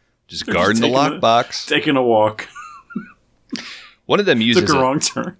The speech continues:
Speaker 1: a sling spear to shoot, uh, Brew in the arm.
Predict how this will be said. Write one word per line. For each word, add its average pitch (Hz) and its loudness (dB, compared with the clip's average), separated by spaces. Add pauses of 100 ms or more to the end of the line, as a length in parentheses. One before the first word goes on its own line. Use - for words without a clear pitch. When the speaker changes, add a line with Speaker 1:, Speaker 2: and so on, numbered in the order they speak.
(140)
Speaker 1:
a 107 2
sling 165 0
spear 80 -2
to 104 -4
shoot, 117 0 (280)
uh, 98 0
Brew 117 2
in 104 2
the 87 0
arm. 101 2